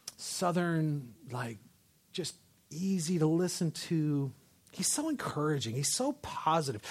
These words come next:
He smiles so much, right? How can you be down on a guy that smiles that much? He just makes people happy. How could you call that out? Why would you even say that's wrong? I'm gonna give you three good reasons.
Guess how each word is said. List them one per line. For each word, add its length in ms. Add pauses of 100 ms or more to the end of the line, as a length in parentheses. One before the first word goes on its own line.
(140)
He 120
smiles 720
so 240
much, 480 (1120)
right? 320 (160)
How 200
can 160
you 100
be 180
down 420
on 100
a 40
guy 300
that 100
smiles 760
that 340
much? 340 (200)
He 120
just 340
makes 240
people 340
happy. 680 (580)
How 160
could 180
you 80
call 260
that 160
out? 260 (200)
Why 380
would 180
you 100
even 200
say 360
that's 260
wrong? 460 (1400)
I'm 60
gonna 120
give 140
you 60
three 200
good 140
reasons. 400